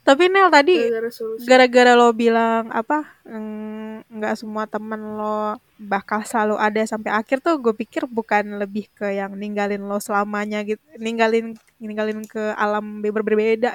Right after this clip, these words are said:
Speaker 1: gitu. Maksud gue
Speaker 2: Hmm.
Speaker 1: kayak ya terpisah karena ini aja, kayak naturally dipisahkan aja gitu, entah itu karena pekerjaan,
Speaker 2: Karena
Speaker 1: karena status gitu.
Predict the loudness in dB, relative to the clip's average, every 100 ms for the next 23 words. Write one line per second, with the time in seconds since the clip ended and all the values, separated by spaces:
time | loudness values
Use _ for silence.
0 | -4 -6 -4 0 0 0 0 0 0 -2
1 | -4 -6 -6 0 2 2 0 -4 -10 -4
2 | 0 2 0 0 -2 2 0 0 0 0
3 | 0 -4 -4 -4 -2 -4 0 0 0 0
4 | 0 -2 -4 -8 -4 0 0 0 -2 -4
5 | -4 -6 -6 -6 -6 -6 -2 0 0 0
6 | -2 -2 -8 -10 -6 -4 -4 -4 -2 -2
7 | -4 -4 0 2 2 4 4 2 2 -2
8 | -2 -4 -2 -4 _ -4 -4 -6 -8 -8
9 | -8